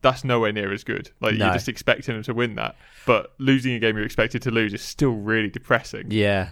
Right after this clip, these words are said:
Speaker 1: So I think losing is more depressing than winning is,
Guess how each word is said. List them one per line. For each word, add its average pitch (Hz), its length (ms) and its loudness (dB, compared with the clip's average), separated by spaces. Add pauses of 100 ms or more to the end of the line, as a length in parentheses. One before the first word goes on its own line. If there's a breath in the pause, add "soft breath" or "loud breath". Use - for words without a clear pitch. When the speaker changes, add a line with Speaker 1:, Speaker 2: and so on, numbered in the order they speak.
Speaker 1:
So 117 200 2
I 127 60 2
think 123 200 -4
losing 113 380 0
is 98 140 -2
more 110 640 2
depressing 98 760 -2
than 95 180 -2
winning 98 480 -4
is, - 420 -6